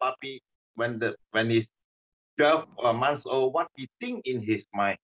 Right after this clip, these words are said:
He think that, "Oh, when stranger come to me, and if I don't like,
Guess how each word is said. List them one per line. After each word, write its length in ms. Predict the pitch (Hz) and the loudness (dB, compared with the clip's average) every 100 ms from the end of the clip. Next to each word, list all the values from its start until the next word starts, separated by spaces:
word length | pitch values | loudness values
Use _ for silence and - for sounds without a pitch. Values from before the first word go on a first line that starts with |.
| _ _ 120 | _ _ -4
He 120 | 120 | -2
think 200 | 175 170 | 0 0
that, 120 | 160 | 2
"Oh, 300 | 135 156 - - _ _ _ _ _ _ _ _ | 2 2 2 -4 _ _ _ _ _ _ _ _
when 320 | 117 123 123 | 0 0 -4
stranger 480 | - - 135 139 139 | -10 -10 -6 -4 -4
come 240 | 139 143 131 | -2 -2 2
to 100 | 113 | 2
me, 280 | 120 175 208 _ _ _ | 2 0 -2 _ _ _
and 160 | 107 120 - | -2 0 -2
if 140 | 135 120 | -2 2
I 140 | 123 | 2
don't 360 | 110 165 170 160 | 2 2 2 2
like, 280 | 170 160 | 2 2